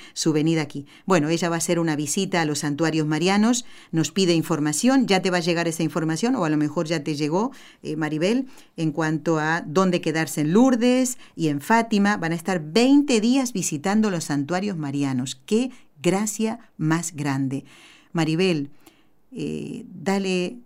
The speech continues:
infinitas gracias a Dios por poder visitar estos santos lugares, que lo aprovechen espiritualmente y que sea una verdadera y auténtica peregrinación. Rezamos por tus intenciones. También nos escribe Dorita desde Buenos Aires.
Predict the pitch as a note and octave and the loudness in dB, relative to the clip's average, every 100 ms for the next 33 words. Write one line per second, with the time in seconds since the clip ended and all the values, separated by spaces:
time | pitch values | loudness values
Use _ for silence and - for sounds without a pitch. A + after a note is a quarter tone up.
0 | _ _ F3 E3 G#3 C4 F#3 D#3+ D#3 D#3 | _ _ -2 4 4 2 -2 -2 -4 -6
1 | - C#3+ D#3+ E3 D#3+ - D3+ C#3 D3+ D#3 | -6 -2 0 0 -4 -10 -12 -8 -6 -2
2 | D#3+ E3 D#3 C#3 D#3+ D#3+ - D#3+ D#3+ E3 | -2 -4 -6 -4 -2 -2 -4 -6 -4 -6
3 | D#3+ - _ - - F#3 F#3+ E3 D3 D3 | -6 -10 _ -10 0 0 0 -4 -4 0
4 | D#3 D#3+ D#3+ - _ _ _ _ - E3 | 0 0 -4 -10 _ _ _ _ -4 -2
5 | D#3 D3 D3+ F#3 G3+ F#3 D#3 D#3+ D3 C#3 | -2 -2 0 0 0 -4 -2 -4 -4 -2
6 | E3 D#3 E3 E3 E3 E3 - - D3 D#3+ | -2 0 0 0 -2 -4 -8 -12 -6 -6
7 | - F#3+ F#3+ E3+ F3 D#3 D3 C#3+ D3 A3 | -2 -2 -2 0 0 0 -2 -6 0 0
8 | C4 C#4+ - D3+ C#3 C#3 E3 G3+ G#3 A3 | 2 -2 -4 -4 -4 -4 0 0 0 -4
9 | - G#3 - F3 F3 F3 E3 E3 D#3+ D3 | -4 -8 -2 -2 0 -2 -2 0 0 -2
10 | C#3+ C3 A2+ A2 - - _ D3 D#3+ - | -4 -4 -6 -8 -16 -20 _ -2 0 2
11 | G3 G3+ G#3 - - E3+ D#3+ - D3 C#3 | 2 4 2 0 0 0 -2 -2 -2 -2
12 | C3 C3 C3 - C#3 _ - - - - | -4 -4 -6 -8 -12 _ -20 -20 -8 -2
13 | D3+ D#3 G3 C4 C4+ D#3+ G3 A#3+ D#3+ A3 | 0 2 2 2 0 0 2 4 4 4
14 | C4 E3+ D3+ F3+ F#3 D#3+ D3+ D3 A3+ G#3 | 2 0 2 2 2 2 0 2 2 4
15 | D3 C3+ | 2 -2